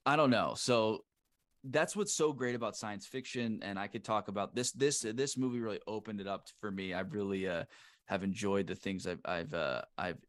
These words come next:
delved into, but I don't wanna move away to that. I do wanna have a,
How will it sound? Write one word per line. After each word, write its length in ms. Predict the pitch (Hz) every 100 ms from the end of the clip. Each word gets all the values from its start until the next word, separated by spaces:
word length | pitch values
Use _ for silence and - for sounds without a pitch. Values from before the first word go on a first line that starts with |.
| -
delved 340 | 101 104 101 101
into, 440 | 104 98 98 85
but 120 | 92
I 60 | 107
don't 160 | 127
wanna 200 | 131 113
move 300 | 85 101 101
away 240 | 95 92 95
to 120 | 104
that. 100 | 98
I 40 | 101
do 180 | 123
wanna 160 | 131 120
have 160 | 110 104
a, 140 | 98